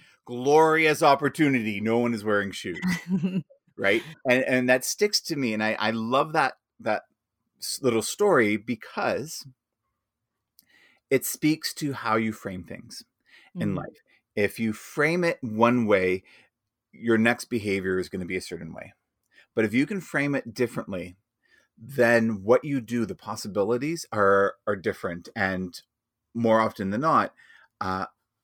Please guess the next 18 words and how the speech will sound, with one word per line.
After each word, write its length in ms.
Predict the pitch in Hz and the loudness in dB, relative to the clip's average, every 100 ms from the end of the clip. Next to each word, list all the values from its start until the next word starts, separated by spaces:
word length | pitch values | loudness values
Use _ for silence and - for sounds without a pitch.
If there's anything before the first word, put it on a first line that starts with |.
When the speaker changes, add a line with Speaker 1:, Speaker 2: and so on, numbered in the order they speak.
| _ _ _ _ _ | _ _ _ _ _
Speaker 1:
can 160 | - 117 | -4 2
be 80 | |
a 80 | 107 | 4
lot 180 | 95 - | 4 0
more 220 | 98 92 | -2 -2
positive 500 | - 90 90 90 90 - | -2 -6 -4 -4 -4 -4
and 400 | 95 90 85 - | -6 -6 -8 -14
can 140 | 98 | -16
have 240 | 87 87 87 | -10 -8 -8
a 40 | |
better 280 | 80 92 87 | -6 -6 -6
impact 400 | 87 82 - - | -8 -12 -16 -14
on 80 | 85 | -14
your 140 | 82 | -12
life. 320 | - - - _ _ _ _ - - | -12 -14 -18 _ _ _ _ -20 -16
So 120 | - | -4
yes, 320 | 131 131 135 - | 2 2 2 0
everyone 520 | 131 131 135 135 135 | 0 2 2 2 -2